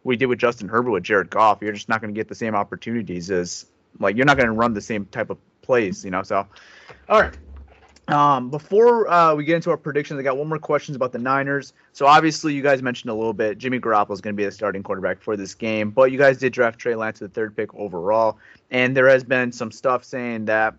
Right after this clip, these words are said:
he's gonna be mixed into this game plan somewhat. So obviously, we don't know what to expect. I don't think you guys really know what to expect, but, like, if you guys had to predict, w-, what are you guys expecting to see out of Trey Lance week one?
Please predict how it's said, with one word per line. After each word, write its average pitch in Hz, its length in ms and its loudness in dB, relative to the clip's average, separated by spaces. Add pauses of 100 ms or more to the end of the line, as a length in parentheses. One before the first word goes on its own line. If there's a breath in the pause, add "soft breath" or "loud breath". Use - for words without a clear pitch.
(120)
he's 123 220 -12
gonna 139 160 -8
be 139 300 -6
mixed 147 360 -6
into 156 140 -12
this 147 160 -8
game 170 240 -6
plan - 240 -12
somewhat. 101 360 -6
So 127 280 4 (440 loud breath)
obviously, 170 580 4
we 131 180 -8
don't 143 140 -2
know 117 80 -2
what 107 140 -4
to 98 100 -14
expect. 98 560 -4
I 120 80 -4
don't 120 140 -6
think 110 120 -10
you 117 100 -6
guys 98 220 0
really 98 140 -8
know 95 80 -8
what 95 100 -8
to 101 80 -14
expect, 110 320 -4
but, 131 80 -4
like, 127 140 -4
if - 80 -14
you 143 80 -10
guys 143 240 2
had 127 220 -2
to - 60 -20
predict, 107 520 -4 (180)
w-, 127 220 -14
what 135 320 -4
are - 20 0
you 135 80 0
guys 123 160 2
expecting 101 400 -10
to 92 80 -8
see 104 160 -8
out 90 80 -4
of 90 80 -6
Trey 95 200 -6
Lance 92 420 -8
week 101 240 -12
one? 90 200 -4